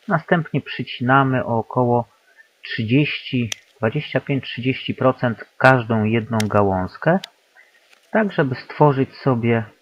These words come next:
pierwszą koronkę. Przycinamy, jak widać na filmie, robię to sekatorem, pod kątem,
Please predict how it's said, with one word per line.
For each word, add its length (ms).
pierwszą 520
koronkę. 540
Przycinamy, 960
jak 200
widać 400
na 140
filmie, 460
robię 220
to 100
sekatorem, 640
pod 220
kątem, 640